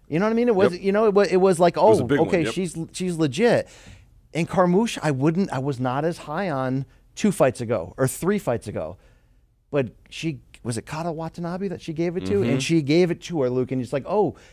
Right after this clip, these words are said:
Speaker 1: you have, that next gear is there?" It's, it's, I don't wanna say it's back, Luke, 'cause she's always been wrestle first.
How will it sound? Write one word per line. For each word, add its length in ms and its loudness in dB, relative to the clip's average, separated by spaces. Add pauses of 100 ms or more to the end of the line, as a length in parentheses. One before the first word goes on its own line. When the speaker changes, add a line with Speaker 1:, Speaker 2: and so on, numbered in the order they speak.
(140)
Speaker 1:
you 220 2
have, 380 0
that 200 2
next 300 -8
gear 220 0
is 160 -4
there?" 400 2
It's, 240 -12
it's, 240 -6 (260)
I 60 -4
don't 80 4
wanna 100 2
say 140 0
it's 160 -2
back, 400 -4
Luke, 180 -6
'cause 80 -14
she's 140 -6
always 160 -2
been 240 -2 (240)
wrestle 380 -4
first. 500 -8